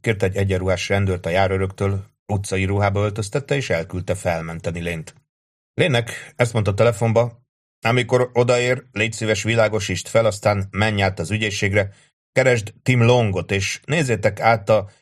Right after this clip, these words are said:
hitelpapírokat, amiket Long Spoonertől hozott el.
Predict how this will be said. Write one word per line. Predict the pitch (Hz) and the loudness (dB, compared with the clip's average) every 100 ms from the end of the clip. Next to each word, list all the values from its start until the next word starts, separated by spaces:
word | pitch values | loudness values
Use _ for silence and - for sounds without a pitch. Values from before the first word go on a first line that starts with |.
| _ | _
hitelpapírokat, | 123 120 92 82 95 92 104 131 147 143 | 0 2 0 2 -2 0 0 0 0 0
amiket | 139 127 - | 0 -2 -4
Long | - 131 127 104 | 2 2 2 -2
Spoonertől | - - 127 113 92 87 92 | -10 -8 -2 0 0 0 -2
hozott | 85 87 85 - | -2 -4 -4 -6
el. | 80 - | -6 -10